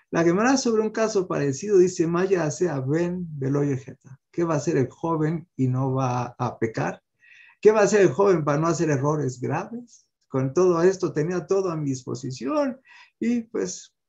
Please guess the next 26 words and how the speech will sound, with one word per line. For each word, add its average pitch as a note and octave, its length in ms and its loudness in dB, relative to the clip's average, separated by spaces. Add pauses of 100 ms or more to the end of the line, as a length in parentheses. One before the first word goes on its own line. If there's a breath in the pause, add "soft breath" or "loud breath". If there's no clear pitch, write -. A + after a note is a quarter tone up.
(140)
ustedes D3 340 -2
se C3+ 80 -6
imaginan. B2+ 440 -10 (1800)
Tuve D3+ 200 4
una D3 180 4
novia C3 380 6
ju-, - 180 -14 (120)
no C#3 220 0
judía, F3+ 560 -2 (220)
etcétera. - 480 -10 (840 soft breath)
Me C#3 100 0
alejé C3+ 300 4
de A3+ 120 8
mi G3 120 2
judaísmo G3 760 0
hasta F3+ 220 -6
el D3 80 -2
extremo F#3+ 600 2
de C3+ 100 0
estar F3 260 -2
a D3 140 -4
punto F3+ 260 -2
de D#3 80 0
abandonarlo C#3 720 -2
por C3 180 -6
completo. A#2 540 -14